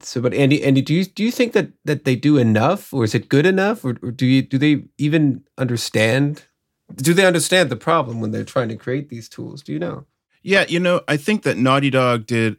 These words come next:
Speaker 2: um, a really great job with The Last of Us, um,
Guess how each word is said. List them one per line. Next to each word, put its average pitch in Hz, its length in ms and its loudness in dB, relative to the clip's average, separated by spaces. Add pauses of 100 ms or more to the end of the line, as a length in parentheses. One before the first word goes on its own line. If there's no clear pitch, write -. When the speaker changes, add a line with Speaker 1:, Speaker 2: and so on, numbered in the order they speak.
Speaker 2:
um, 95 520 -4 (420)
a 110 40 -10
really 127 260 0
great 113 380 -2 (280)
job 113 440 -2
with 107 180 -2
The 101 80 -8
Last 104 380 -6
of 107 120 -8
Us, 101 440 -6 (180)
um, 95 480 -12